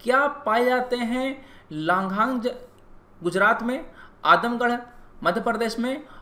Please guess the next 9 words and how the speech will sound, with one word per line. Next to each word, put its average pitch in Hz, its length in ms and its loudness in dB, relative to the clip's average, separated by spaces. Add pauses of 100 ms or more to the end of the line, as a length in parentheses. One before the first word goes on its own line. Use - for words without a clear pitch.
(140)
और 247 200 4
जो 254 100 -2
राजस्थान, 226 560 -2
उत्तर 214 160 -4
प्रदेश, 214 240 -8
बिहार 190 320 -2
है 196 60 0
वहाँ 175 340 -2
पे? 233 260 -6